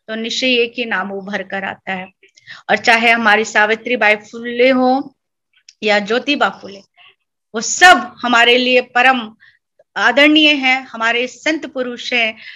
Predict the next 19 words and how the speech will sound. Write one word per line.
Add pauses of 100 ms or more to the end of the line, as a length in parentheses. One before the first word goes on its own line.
(140)
जिन्होंने (420)
जो
है
किस
तरह
से (180)
चुनौतियों
का
सामना
करके, (680)
कितनी
गहरी
चुनौतियां
होंगी
आप
कल्पना
कीजिए।
वो
समाज,